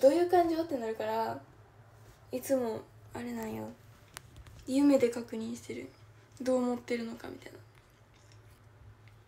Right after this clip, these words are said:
な。もう一生待って分からへんくなる。そう、アンジュさんに会いに行きましょ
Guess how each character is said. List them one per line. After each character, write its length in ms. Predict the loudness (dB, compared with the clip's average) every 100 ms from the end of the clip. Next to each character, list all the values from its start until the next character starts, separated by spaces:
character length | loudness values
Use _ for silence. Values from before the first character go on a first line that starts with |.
| -20 -10
な。 60 | -6
も 40 |
う 60 | -6
一 120 | -6
生 160 | -4 2
待 160 | 2
っ 20 | 2
て 80 |
分 100 | -4
か 80 | -6
ら 60 | -6
へ 20 |
ん 20 |
く 40 | -6
な 240 | -8 -14
る。 80 | -18 -20 -20 -20 -20 -20 -20 -20 -10 -8 -8 -16 -20 -20 -20 -20 -14
そ 200 | 0 2
う、 20 | 2 0 -2 0
ア 40 |
ン 40 | 2
ジ 60 |
ュ 60 | 4
さ 160 | 6 8
ん 100 | 8
に 60 |
会 180 | 6 6
い 40 | 4
に 80 |
行 80 | 2
き 100 | -4
ま 80 |
し 60 |
ょ 20 | -8